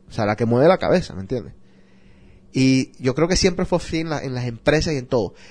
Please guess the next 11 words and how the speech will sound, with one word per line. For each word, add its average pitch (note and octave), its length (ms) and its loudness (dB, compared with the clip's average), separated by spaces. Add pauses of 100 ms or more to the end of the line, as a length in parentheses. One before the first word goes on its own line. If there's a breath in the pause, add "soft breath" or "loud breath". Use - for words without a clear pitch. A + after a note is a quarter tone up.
(120)
Simplemente A#3+ 600 0
un A3+ 120 0
día A3 160 4
les G3+ 120 2
dio F3 100 4
la F#3+ 140 4
gana F#3+ 160 0
de G3 80 -2
victimizarse D#3+ 680 -2
y E3+ 40 2
decir, E3 340 0